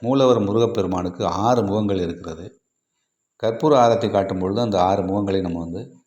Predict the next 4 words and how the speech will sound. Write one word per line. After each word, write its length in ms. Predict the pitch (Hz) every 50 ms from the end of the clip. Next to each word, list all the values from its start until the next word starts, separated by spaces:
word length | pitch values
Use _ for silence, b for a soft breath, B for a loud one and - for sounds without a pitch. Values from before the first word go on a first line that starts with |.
| _ _ _
பார்க்கலாம். 480 | - 98 87 85 - 82 80 80 - _ _ _ _ _ _ _ _ _ _ _ _ _ _ _ _ _ _ _ _ _ _ _ _ _ _ _ _ _ _ _ _ _ _ _ _ _ -
அருணகிரிநாதர் 760 | - 117 139 156 160 156 147 143 139 131 120 113 113 120 113
வயலூருக்கு 880 | 98 95 101 117 123 127 127 123 113 - - 95 90 82 80 - - - - _ _ _ _ _ _ _ _ _ _ _ _ _ _ _ _ _ _ _ _ _ _ _ _ _ _ _ _
வந்தபொழுது, 840 | - 104 101 104 95 95 92 98 120 120 98 92 113 143 143 -